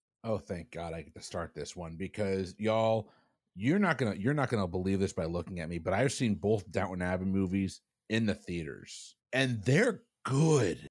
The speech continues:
It is entertaining as hell, and I don't know why. I don't know why the T V show can't be as good as the movies. I don't get it. With that being said, listen,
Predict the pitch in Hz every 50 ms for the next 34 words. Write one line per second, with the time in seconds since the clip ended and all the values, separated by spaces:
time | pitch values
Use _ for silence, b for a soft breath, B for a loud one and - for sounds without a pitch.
0 | _ - - 156 - - 170 160 165 160 151 135 131 - - 151 180 226 233 208
1 | 214 175 156 135 - - - - 151 170 208 208 190 180 170 156 131 131 135 127
2 | 123 95 123 - - - - 135 151 165 202 220 226 202 156 131 120 110 101 92
3 | - - 151 151 113 156 170 180 175 - 123 117 - - - 147 160 202 202 190
4 | 160 156 151 147 135 117 110 120 147 170 190 196 190 170 151 139 120 110 101 95
5 | 90 B B B B B B B B B B B B _ _ - 147 160 160 147
6 | 139 165 175 208 180 190 190 175 165 151 139 131 135 143 165 180 185 180 170 160
7 | 156 143 127 151 143 127 - - - 147 143 135 165 190 202 - - 135 131 -
8 | - 165 165 156 - 165 170 160 156 131 - 131 139 135 135 - - - 170 175
9 | 196 285 269 - - 196 196 180 165 131 107 98 - - - - - - - -
10 | _ _ _ - 151 196 202 190 - - - 208 185 180 170 147 - _ _ -
11 | 190 196 190 185 160 139 151 160 151 160 190 196 202 196 208 190 165 147 139 123
12 | - - 165 160 147 131 117 b b b b 104 110 120 123 117 - 107 95 71
13 | 60 62